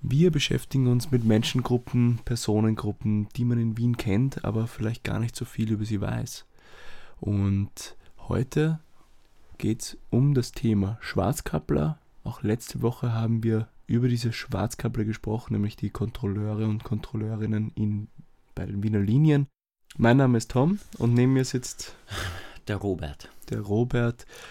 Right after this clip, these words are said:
Speaker 1: Und, äh, das ist schön, weil gemeinsam sind wir urbekannt und nur so kann auch urbekannt weiterhin bestehen.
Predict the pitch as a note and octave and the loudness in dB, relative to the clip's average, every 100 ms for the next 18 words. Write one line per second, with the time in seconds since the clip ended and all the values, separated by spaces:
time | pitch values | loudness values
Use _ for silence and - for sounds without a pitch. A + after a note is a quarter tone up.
0 | - - - G#2 G2+ - G#2 G#2 - A#2+ | -20 -8 -2 0 -2 -2 0 0 -2 -4
1 | B2+ - - D#3+ G#2+ G2 F#2+ G2+ G2+ A2+ | -4 -4 2 4 4 2 0 0 0 0
2 | A2+ A2+ G#2+ A2+ A#2 A2 A2+ A2 A#2 A2+ | -2 -2 0 0 0 -2 -4 -4 -4 -2
3 | A2+ - G#2 G#2 - G2+ G#2 - - G2+ | -2 0 -2 -2 -4 -4 -6 -8 -10 -8
4 | - G#2+ - A2 G#2 G2+ G2+ G#2 G2+ G#2+ | -4 -4 -4 -4 -4 -4 -4 -4 -6 -6
5 | - B2+ A2 | -8 -6 -6